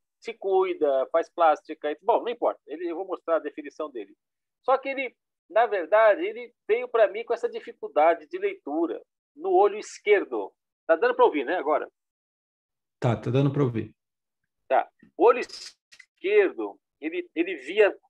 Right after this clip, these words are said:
Speaker 1: com o olho esquerdo, eu vou mostrar por quê. E ele falou, "Ó, doutor, eu não tô enxergando me-, como eu estava enxergando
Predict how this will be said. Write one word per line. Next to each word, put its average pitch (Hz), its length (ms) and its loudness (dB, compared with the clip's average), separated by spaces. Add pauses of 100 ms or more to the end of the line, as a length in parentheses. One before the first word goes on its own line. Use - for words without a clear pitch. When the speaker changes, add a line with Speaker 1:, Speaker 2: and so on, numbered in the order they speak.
(120)
Speaker 1:
com - 120 -6
o - 40 4
olho 180 120 4
esquerdo, 190 260 0
eu 175 80 2
vou 190 120 0
mostrar 185 280 0
por 170 180 -2
quê. 139 220 -4 (420)
E - 60 -10
ele 254 240 -2 (100)
falou, 233 200 6
"Ó, 214 40 8
doutor, 185 300 4
eu 220 160 4
não 254 60 -20
tô 262 120 0
enxergando 254 500 -4 (160)
me-, 202 220 -2
como 220 200 -6
eu 208 40 -4
estava 202 340 -4
enxergando 156 640 -6